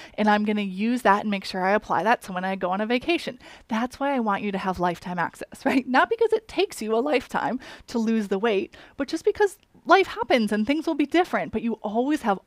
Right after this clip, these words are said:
all of the tools you need inside of the program to lose the weight and to keep it off effortlessly. So rather than going on that vacation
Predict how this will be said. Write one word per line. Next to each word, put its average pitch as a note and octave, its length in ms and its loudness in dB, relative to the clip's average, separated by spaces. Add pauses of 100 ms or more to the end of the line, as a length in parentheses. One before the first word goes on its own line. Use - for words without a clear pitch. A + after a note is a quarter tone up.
all A#3+ 240 0
of D#4+ 100 2
the E4+ 100 0
tools G#3 360 -2
you G3+ 100 -4
need F#3 200 -4
inside F#3 320 0
of A#3+ 100 -4
the C#4+ 80 -8
program G3+ 480 -2 (400)
to G#3 280 -4
lose G3 360 -4
the C4 100 -4
weight D4 320 0
and F#3+ 160 -6
to G3 220 -12
keep - 340 -6
it C4+ 80 -2
off G3+ 340 -4 (200)
effortlessly. - 680 -6 (180)
So - 100 -20
rather G#3 240 0
than C4 180 0
going D4+ 300 4
on A#3+ 140 4
that - 140 -2
vacation G3+ 560 -4